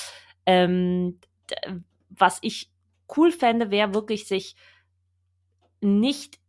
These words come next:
jeden Tag, sondern, ne, immer mal wieder sich drauf einzustellen, zu sagen, „Ach cool, heute gibt's irgendwie Abwechslung, heute ist irgendwie,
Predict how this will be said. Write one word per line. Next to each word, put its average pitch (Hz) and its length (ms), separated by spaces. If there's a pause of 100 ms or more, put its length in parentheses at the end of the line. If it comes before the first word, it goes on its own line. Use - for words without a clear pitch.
(160)
jeden 196 720
Tag, 294 520
sondern, 247 440
ne, - 280
immer 247 260
mal 208 200
wieder 226 460
sich 208 260
drauf 190 240
einzustellen, 196 720
zu 190 100
sagen, 185 260
„Ach 180 120 (100)
cool, 240 160
heute 196 220
gibt's - 180
irgendwie 208 300
Abwechslung, 190 640
heute 190 180
ist - 140
irgendwie, 202 480